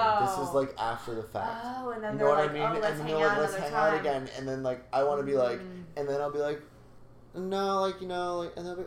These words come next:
Speaker 1: "Oh, let's do something different." And it's like, "No," like, and then some people don't get it.
Speaker 2: Oh,
Speaker 1: And then I have to,
Speaker 2: no.
Speaker 1: like, kinda do the ghosting thing because I don't wanna be like,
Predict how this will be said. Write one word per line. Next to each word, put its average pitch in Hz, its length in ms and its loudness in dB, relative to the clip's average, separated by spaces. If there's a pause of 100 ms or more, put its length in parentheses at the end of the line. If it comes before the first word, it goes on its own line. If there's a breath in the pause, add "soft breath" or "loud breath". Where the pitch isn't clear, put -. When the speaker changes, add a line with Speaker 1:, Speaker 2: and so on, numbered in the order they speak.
Speaker 1:
"Oh, 226 160 2
let's 208 300 2
do 214 120 -4
something 202 300 0
different." 180 500 2
And 135 80 -4
it's 143 120 -6
like, 139 180 -2
"No," 151 1000 2
like, 117 340 0 (120)
and 127 160 -6
then 123 200 -4
some 123 260 -6
people 123 340 -10 (100)
don't 104 340 -6
get 107 200 -2
it. - 160 -8 (1400 loud breath)
Speaker 2:
Oh, - 100 -18
Speaker 1:
And 123 180 -6
then 120 120 0
I 117 140 -4
have 117 320 -6
to, 120 60 -4
Speaker 2:
no. 113 60 0
Speaker 1:
like, 107 220 -2
kinda 110 220 -8
do 104 200 -14
the 123 60 -6
ghosting 139 480 -6
thing 110 260 -10 (280 loud breath)
because 135 220 -2
I 127 120 0
don't 127 200 0
wanna 127 160 -4
be 120 140 -6
like, 113 340 2